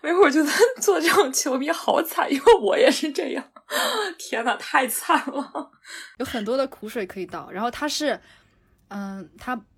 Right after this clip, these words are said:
Speaker 2: 他翻译了一整本阿根廷足球有关的书，叫做《脏脸天使》。我能够想到的第一个人就是他。然后去年热刺来，呃，上海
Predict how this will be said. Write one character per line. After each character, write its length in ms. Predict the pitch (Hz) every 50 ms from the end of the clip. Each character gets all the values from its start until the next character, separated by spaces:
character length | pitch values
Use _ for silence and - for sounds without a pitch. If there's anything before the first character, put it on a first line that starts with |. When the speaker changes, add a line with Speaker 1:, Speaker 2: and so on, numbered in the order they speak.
| _ _ _
Speaker 2:
他 140 | - - 262
翻 220 | - 269 262 262
译 60 | 277
了 60 | 262 233
一 80 | 254
整 240 | 220 220 202 208 208
本 100 | 202 190
阿 140 | 180 196 208
根 140 | 214 214 214
廷 340 | - - 185 180 185 190
足 180 | 185 - - 190
球 320 | 196 - 185 175 180 185
有 140 | 190 185 175
关 180 | 180 190 185 185
的 60 | 185
书， 460 | 185 - - - 180 180 180 175 165 _ _ _ _ _ _ _ _ _ _ _ _ _ _ _ _ _ _
叫 160 | - 226 226
做 120 | 220 226 214 208
《脏 160 | 226 226 233
脸 160 | 220 196 180
天 180 | - 208 196 196
使》。 220 | 196 - - 160 - _ _ _ _ _ _ _ _ _ -
我 260 | 220 202 196 190 180
能 160 | 180 185 185 208
够 140 | 277 302
想 240 | 285 - - 185 165
到 140 | 180 220 220
的 80 | 208 196
第 160 | - 247 269
一 60 | 269
个 120 | 269 240
人 160 | 202 170 160 170
就 100 | 175 175
是 80 | 190
他。 300 | - - - 160 160 - _ _ _ _ _ _ _ _ _ _ _
然 120 | - 208
后 0 |
去 200 | 226 - - 320
年 300 | 277 233 208 202 208 214
热 180 | 208 277 277 240
刺 420 | - - - 247 240 220 196 185 175
来， 320 | 175 170 165 165 175 180 196 202 208 208 220 220 220 220 220 - _ -
呃， 200 | - 180 180 185
上 220 | - 262 262 240
海 420 | 220 - 190 175 156 160 156 -